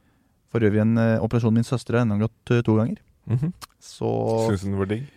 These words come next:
Speaker 1: Jeg fikk jo litt dårlig samvittighet, for jeg har jo tenkt at å tyte litt når du sier at det er vondt. <laughs> Men,
Speaker 2: Ja.
Speaker 1: eh, det, det er kanskje reelt, da. Eh, tre, myomektomi.
Speaker 2: Og det er?
Speaker 1: Det, du fjerner, eh, knuter på livmor.
Speaker 2: Ah.
Speaker 1: Ja.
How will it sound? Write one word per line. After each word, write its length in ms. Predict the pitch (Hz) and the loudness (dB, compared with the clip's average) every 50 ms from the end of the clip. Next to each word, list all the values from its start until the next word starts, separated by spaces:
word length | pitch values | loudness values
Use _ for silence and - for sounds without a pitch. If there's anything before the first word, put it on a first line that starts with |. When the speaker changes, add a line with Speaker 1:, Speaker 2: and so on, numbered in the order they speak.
| _ _ _ - | _ _ _ -4
Speaker 1:
Jeg 260 | - 156 175 214 240 | -2 0 0 0 0
fikk 180 | - - 196 - | -2 -2 -2 0
jo 60 | 226 | 0
litt 140 | 220 208 - | 0 0 2
dårlig 160 | 233 180 151 | 2 2 2
samvittighet, 340 | - 160 143 - - 180 - | 2 0 0 0 0 -2 0
for 120 | - 180 | 2 4
jeg 20 | 160 | 4
har 100 | 151 156 | 4 2
jo 20 | |
tenkt 280 | - - 139 117 - 127 | 2 0 -2 0 0 0
at 80 | 127 | 0
å 100 | - 160 - _ _ _ - | 0 -4 -6 _ _ _ -14
tyte 580 | - - 117 98 95 92 92 - - - 139 | -6 -4 -2 0 0 0 -2 -2 -4 -4 -4
litt 220 | 190 202 - - - | -4 -4 -6 -6 -4
når 100 | 185 160 | 0 0
du 60 | 156 | 0
sier 180 | 151 - 139 120 | 2 2 2 2
at 80 | 117 - | 2 2
det 80 | 131 | 2
er 40 | 123 | 0
vondt. 260 | 123 165 - - - - | 0 -2 -4 -6 -10 -6
<laughs> 160 | _ - 160 | _ 0 2
Men, 160 | - 107 92 151 | 2 2 2 2
Speaker 2:
Ja. 60 | 147 | 0
Speaker 1:
eh, 220 | 143 143 143 139 143 | 0 2 2 0 0
det, 480 | 139 135 139 - - 185 190 156 147 156 | 0 -2 -4 -4 -6 -6 -6 -4 0 2
det 20 | |
er 140 | 151 135 - | 2 2 2
kanskje 260 | - 147 135 - - | 0 -2 -2 -4 -6
reelt, 220 | - - - - - | -10 -10 -10 -10 -10
da. 80 | 160 156 - - - - - - - - - _ - | -12 -12 -12 -16 -20 -20 -20 -20 -20 -20 -20 _ -8
Eh, 280 | - - 131 131 135 139 | -4 0 2 2 2 4
tre, 280 | - 165 180 202 226 - _ _ _ _ _ _ _ _ _ _ _ _ _ - | 6 6 6 6 6 2 _ _ _ _ _ _ _ _ _ _ _ _ _ 0
myomektomi. 1000 | 123 123 127 131 135 139 143 143 143 151 156 - - - - 160 156 165 156 - - _ _ _ _ _ _ _ _ _ _ _ - | 2 4 4 6 6 8 8 8 8 6 4 2 2 2 2 2 4 2 0 -2 -4 _ _ _ _ _ _ _ _ _ _ _ -4
Speaker 2:
Og 80 | 104 | 0
det 100 | 95 98 | 2 2
er? 200 | 95 92 92 92 - - _ - | 4 4 2 0 -2 -8 _ -16
Speaker 1:
Det, 360 | - - 107 104 107 107 107 | -12 -6 -4 -2 0 0 0
du 60 | 127 120 | -2 -4
fjerner, 680 | - - - 143 131 117 98 92 92 98 107 113 120 | -4 -2 0 2 4 4 2 2 2 0 0 0 0
eh, 340 | 127 120 120 120 117 117 120 | 0 0 0 2 2 2 0
knuter 580 | 120 - - 147 135 107 87 - - 117 120 - | -2 -4 -2 0 2 2 0 0 0 -2 -2 0
på 100 | - 135 117 | -2 -2 0
livmor. 360 | 110 101 98 123 131 131 - - _ _ _ _ _ _ _ _ _ _ | 0 0 0 -2 -4 -6 -8 -10 _ _ _ _ _ _ _ _ _ _
Speaker 2:
Ah. 140 | - 98 85 - _ _ _ - | -6 -6 -6 -8 _ _ _ -6
Speaker 1:
Ja. 140 | 101 104 | -6 -4